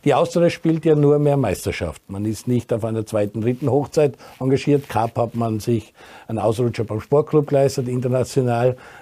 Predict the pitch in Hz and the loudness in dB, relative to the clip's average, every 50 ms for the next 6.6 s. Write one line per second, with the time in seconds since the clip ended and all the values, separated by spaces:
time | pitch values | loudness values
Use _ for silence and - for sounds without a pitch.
0 | - - 113 113 113 107 113 117 - - 131 120 113 123 147 147 127 143 139 - | -6 -2 0 0 0 0 -2 -4 -2 -2 0 0 2 2 2 2 0 0 0 0
1 | 123 123 131 135 131 127 - - 110 113 117 117 - 127 113 - - 123 120 117 | 2 2 4 4 4 2 2 0 -2 -2 -2 -2 -2 -4 -4 -2 0 -2 0 0
2 | 131 117 - - 120 113 117 117 113 107 107 110 110 98 113 123 120 - - - | -2 -2 -2 -2 0 0 0 0 0 0 0 -2 0 0 0 -2 -2 -4 -6 -2
3 | - 123 127 147 147 139 135 139 147 160 160 147 - - - - - 113 117 - | 0 2 4 4 4 4 4 4 2 2 0 -2 -4 -10 -12 -4 -2 -2 -2 -2
4 | - 127 120 139 147 143 139 120 - 147 143 - - 156 156 151 - - 151 147 | -2 -4 0 2 4 4 4 4 2 0 0 2 2 2 2 2 2 2 4 4
5 | 151 156 139 - 156 160 170 151 - 135 117 101 131 165 165 - 170 143 - 165 | 2 2 0 0 0 0 0 0 0 0 0 2 2 0 0 -2 -4 -2 0 2
6 | 151 156 143 - 156 131 - 165 156 156 160 147 | 2 2 2 0 -4 -2 0 2 2 2 2 0